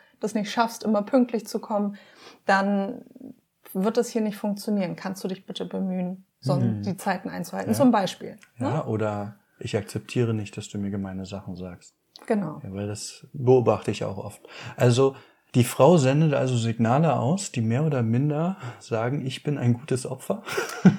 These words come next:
Speaker 1: Das ist
Speaker 2: Ich
Speaker 1: natürlich
Speaker 2: übertreibe
Speaker 1: jetzt,
Speaker 2: jetzt, aber
Speaker 1: genau, das ist jetzt natürlich sehr gemein, aber letztendlich hat das was,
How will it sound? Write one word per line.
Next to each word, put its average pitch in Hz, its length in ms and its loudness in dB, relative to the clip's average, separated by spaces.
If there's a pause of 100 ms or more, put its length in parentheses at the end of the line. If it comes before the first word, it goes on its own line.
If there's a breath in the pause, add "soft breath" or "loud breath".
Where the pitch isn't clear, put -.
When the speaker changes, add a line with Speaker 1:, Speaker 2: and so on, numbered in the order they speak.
Speaker 1:
Das 180 380 10
ist - 60 8
Speaker 2:
Ich 254 100 8
Speaker 1:
natürlich 226 260 8
Speaker 2:
übertreibe 160 240 10
Speaker 1:
jetzt, 214 80 6
Speaker 2:
jetzt, - 180 4
aber - 180 10
Speaker 1:
genau, 190 260 10
das 214 160 2
ist 220 120 0
jetzt 233 140 4
natürlich 208 380 0
sehr 196 180 2
gemein, 214 600 0
aber 196 200 0
letztendlich 226 840 0 (360 soft breath)
hat 240 200 -2
das 226 180 -2
was, - 380 -4